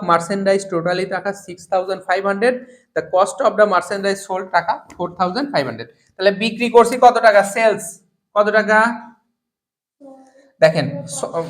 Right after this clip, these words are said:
প্রথম কথা ছয় হাজার পাঁচশো, ক্যাশ বাড়বে কত? ছয় হাজার, সেলস বাড়বে কত? ছয় হাজার পাঁচশো। এই আপনি একটু বলেন তো, ছয় হাজার পাঁচশো টাকা বিক্রি করছিলাম,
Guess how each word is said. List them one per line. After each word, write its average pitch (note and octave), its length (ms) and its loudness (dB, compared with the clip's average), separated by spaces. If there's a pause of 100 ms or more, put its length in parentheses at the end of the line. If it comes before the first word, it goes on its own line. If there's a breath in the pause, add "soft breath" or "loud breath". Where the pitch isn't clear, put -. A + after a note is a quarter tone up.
(120)
প্রথম G#3 280 0
কথা A3 220 2
ছয় A3 200 0
হাজার G3+ 260 2
পাঁচশো, F#3 300 -2
ক্যাশ F#3 260 -2
বাড়বে G3 320 2
কত? F#3+ 180 0 (160)
ছয় F3+ 140 -2
হাজার, G3 460 2 (880)
সেলস G3+ 420 0
বাড়বে G3+ 360 2
কত? G3+ 160 2 (160)
ছয় F#3+ 180 0
হাজার G3 400 0 (720)
পাঁচশো। E3 280 -2
এই D#3+ 240 -4
আপনি D#3+ 240 -4
একটু E3 200 -12
বলেন D3 340 -4
তো, D#3 100 -8 (1400)
ছয় D3 280 -8
হাজার D#3+ 280 -8
পাঁচশো D#3+ 320 -10
টাকা F#3 200 -12
বিক্রি F#3 320 -10
করছিলাম, B2 460 -8